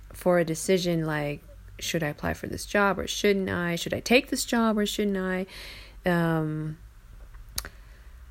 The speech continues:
like, options questions are good, you know, like option A, B, C, something like this, uh, are basically really good.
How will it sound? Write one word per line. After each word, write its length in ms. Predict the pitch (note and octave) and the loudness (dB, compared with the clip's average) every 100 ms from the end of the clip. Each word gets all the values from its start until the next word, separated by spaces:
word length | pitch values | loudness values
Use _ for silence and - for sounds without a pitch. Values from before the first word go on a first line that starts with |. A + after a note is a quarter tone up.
| - - | -20 2
like, 460 | F3+ E3+ E3 - - - - - - - - - - - - - - | 4 6 4 0 -10 -10 -12 -12 -12 -12 -14 -16 -16 -20 -20 -20 2
options 640 | F#3+ G3 - - E3+ D#3+ - | 6 6 6 4 4 0 -2
questions 600 | - D3+ - - C#3+ - | 0 0 0 -4 -4 0
are 140 | - | -2
good, 300 | - - - - | 0 -2 -2 -4
you 120 | E3 | -4
know, 180 | F2 - | -2 -2
like 380 | - - - - - - - | -2 -4 -6 -18 -20 -20 2
option 300 | E3+ - F3+ - | 2 2 0 4
A, 180 | F3 | 4
B, 280 | E3+ F3+ E3+ | 4 2 2
C, 360 | E3 - F#3 F3+ | 0 0 0 0
something 340 | - G#3 F#3+ | 0 2 2
like 200 | D#3 - | -2 -4
this, 380 | - - - - - - - - - - - - - - - - | -6 -6 -8 -10 -16 -18 -16 -14 -16 -16 -20 -20 -20 -20 -18 -4
uh, 280 | F3 F3 F3 - | 0 2 2 2
are 140 | E3 | 2
basically 480 | E3+ E3 E3+ - D#3+ | 2 2 -2 -2 0
really 260 | D#3 D#3 | 0 -2
good. 380 | C#3+ C#3+ - - | -2 -2 -2 -6